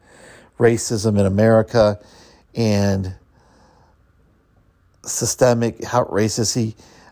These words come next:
um, he took the other side. Um, in his book, The Economics and Politics of Race, Thomas Sowell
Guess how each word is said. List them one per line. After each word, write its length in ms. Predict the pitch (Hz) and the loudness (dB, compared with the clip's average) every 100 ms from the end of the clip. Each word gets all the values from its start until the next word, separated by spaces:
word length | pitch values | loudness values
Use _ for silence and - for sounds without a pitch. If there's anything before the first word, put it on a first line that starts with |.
| - | -4
um, 440 | 117 113 107 98 - _ _ _ - | 0 2 0 -4 -14 _ _ _ -10
he 160 | - 170 | -2 0
took 240 | 220 214 | 2 2
the 140 | 156 143 | 2 2
other 180 | 131 | 2
side. 500 | 113 120 131 95 69 - _ _ _ _ _ _ - | 0 0 0 -2 -6 -14 _ _ _ _ _ _ -2
Um, 280 | 107 104 - | 0 2 2
in 140 | 120 | 0
his 240 | 120 123 92 | 2 0 0
book, 420 | - 151 127 - | 2 2 2 -2
The 340 | 107 107 104 - - - _ | -2 0 -2 -8 -20 -20 _
Economics 800 | - 139 147 123 120 123 127 - - _ _ _ _ - | 0 0 0 2 2 2 -2 -6 -14 _ _ _ _ -4
and 180 | 107 | -4
Politics 580 | - 120 117 - 110 - | 0 0 0 -2 -6 -4
of 220 | 98 90 | -6 -2
Race, 500 | 113 120 92 90 - - _ _ - _ - | 2 2 2 -6 -14 -20 _ _ -20 _ -12
Thomas 420 | - 131 123 - | -2 0 0 -2
Sowell 540 | - 127 139 104 101 | 0 4 4 2 0